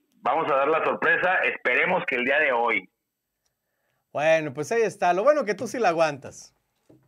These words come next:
Speaker 2: ¿verdad? <laughs> Y la carrilla también, no, bueno, así los chivistas, dice. Oye, eh... Pues a ver qué les va, y yo creo que nos estaremos comunicando contigo el viernes.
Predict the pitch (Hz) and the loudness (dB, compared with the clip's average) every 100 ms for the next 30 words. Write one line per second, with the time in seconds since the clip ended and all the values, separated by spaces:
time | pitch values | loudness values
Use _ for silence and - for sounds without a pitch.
0 | _ _ - 156 180 - 139 160 147 123 | _ _ -4 -2 -2 -4 -14 -12 -14 -8
1 | 175 165 214 196 165 151 135 127 131 160 | -4 -4 -6 -8 -8 -8 -8 -10 -8 -8
2 | 170 156 147 143 123 113 - - - 165 | -6 -6 -8 -10 -14 -20 -20 -20 -20 -20
3 | - 139 147 233 254 233 - 170 175 185 | -8 -4 -2 -2 0 -2 0 2 4 2
4 | - 156 135 294 - 254 107 - _ _ | -2 -4 -2 -4 -2 -4 -4 -12 _ _
5 | _ _ _ 220 240 240 220 175 180 180 | _ _ _ 0 4 6 6 6 0 0
6 | 185 185 185 185 _ _ - 151 175 208 | 2 0 -2 -4 _ _ -12 -2 0 2
7 | 226 262 277 262 226 277 302 208 165 240 | 2 2 0 -2 0 0 0 -2 -6 -8
8 | 254 233 226 233 254 214 185 175 220 254 | -6 -6 -2 -4 -4 -6 -4 -2 -2 -2
9 | 214 185 151 226 247 165 180 247 240 226 | -2 -4 -6 -4 -4 -2 -2 -2 -2 -6
10 | - - | -6 -8